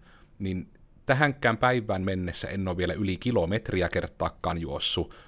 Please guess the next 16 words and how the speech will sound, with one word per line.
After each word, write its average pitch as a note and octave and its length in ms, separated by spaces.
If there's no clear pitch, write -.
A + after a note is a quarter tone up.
mutta A2 580
se C#3 120
oli A#2 180
todella, C3+ 240
että - 120
kun A2 100
vähän A2 140
niin G#2 80
kuin G2+ 140
vaan G2+ 220
lähti A2+ 520
ovesta A2 400
pihalle, F2+ 640
lähti A2 360
vaan E2+ 220
kokeilemaan, E2+ 1120